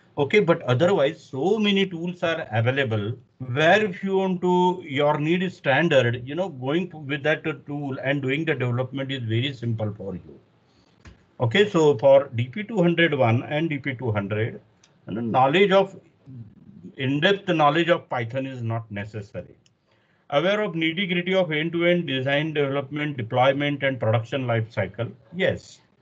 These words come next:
With availability of different libraries, drag and drop, ready to use features make work simpler and quicker. Do not need much mathematical and statistical background. Okay. In case if you want to go with a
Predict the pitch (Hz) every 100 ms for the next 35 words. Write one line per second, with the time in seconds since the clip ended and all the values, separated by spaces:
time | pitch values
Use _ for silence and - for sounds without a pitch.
0 | _ _ _ _ _ - 139 135 135 160
1 | 160 160 156 151 127 131 139 147 131 123
2 | 117 135 135 143 131 110 131 135 147 143
3 | 135 135 139 127 120 139 156 156 160 147
4 | 143 156 139 127 147 139 117 147 170 135
5 | 139 139 - 127 117 135 131 120 113 -
6 | 117 117 - _ _ _ _ _ _ -
7 | 143 190 202 185 190 160 156 196 139 131
8 | 117 160 156 - - 185 - _ _ 147
9 | 156 - 110 113 113 - 110 - - _
10 | _ _ _ - 113 107 92 87 - -
11 | _ _ - - 147 131 - 160 160 160
12 | 220 208 208 165 190 190 190 185 147 175
13 | 185 196 185 180 180